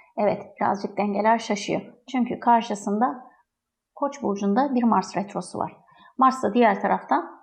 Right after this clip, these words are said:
bir kere daha çok çekiyor, bir dengesizlik yaratıyor, bir rekabet yaratıyor, bir savaş bakın. Terazide de hem politika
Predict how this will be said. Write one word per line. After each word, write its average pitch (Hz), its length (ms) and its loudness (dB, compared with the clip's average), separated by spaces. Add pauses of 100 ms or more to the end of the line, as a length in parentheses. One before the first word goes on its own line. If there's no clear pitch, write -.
(100)
bir 208 100 -12
kere 226 220 -4
daha 226 160 4
çok - 260 -6
çekiyor, - 420 -4 (240)
bir 202 80 -2
dengesizlik 202 720 0
yaratıyor, 160 480 -2
bir 226 100 2
rekabet 202 540 2
yaratıyor, 170 420 -4
bir 202 60 -6
savaş - 640 2
bakın. - 280 -4 (340)
Terazide 233 540 4
de 262 40 2
hem 269 320 2
politika 254 540 2